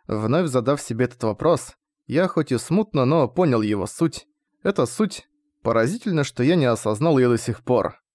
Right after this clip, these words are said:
Это та стена в конце коридора. Та серая стена и наваленная перед ней мешанина старой мебели. Это раньше так и было? Как я ни копался в воспоминаниях, не был уверен ни в «да»,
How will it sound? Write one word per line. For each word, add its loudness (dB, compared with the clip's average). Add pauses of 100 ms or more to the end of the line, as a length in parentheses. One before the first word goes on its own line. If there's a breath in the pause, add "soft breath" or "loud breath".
(120)
Это 2 (280)
та 2
стена -2
в -4
конце 0
коридора. 0 (420)
Та 0
серая 2
стена -2 (120)
и -8
наваленная 2
перед -2
ней 2
мешанина 0
старой 2
мебели. 0 (400)
Это 0
раньше 0
так -2
и 2
было? 0 (340)
Как -4
я 2
ни 0
копался 0
в -4
воспоминаниях, 0 (280)
не 2
был 2
уверен 2
ни 2
в -4
«да», 2